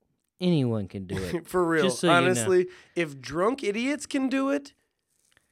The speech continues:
Speaker 2: you normal people can do it.
Speaker 1: Anything out there,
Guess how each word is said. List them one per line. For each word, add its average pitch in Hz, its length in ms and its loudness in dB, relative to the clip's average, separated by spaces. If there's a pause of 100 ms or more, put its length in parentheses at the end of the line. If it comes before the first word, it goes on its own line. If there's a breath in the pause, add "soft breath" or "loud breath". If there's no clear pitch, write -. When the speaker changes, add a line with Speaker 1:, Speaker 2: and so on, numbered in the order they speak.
(100)
Speaker 2:
you 165 260 -10
normal 180 420 -2
people 135 360 -6
can 131 220 -10
do 127 220 -4
it. 98 180 -14
Speaker 1:
Anything 196 480 0
out 165 260 0
there, 190 380 0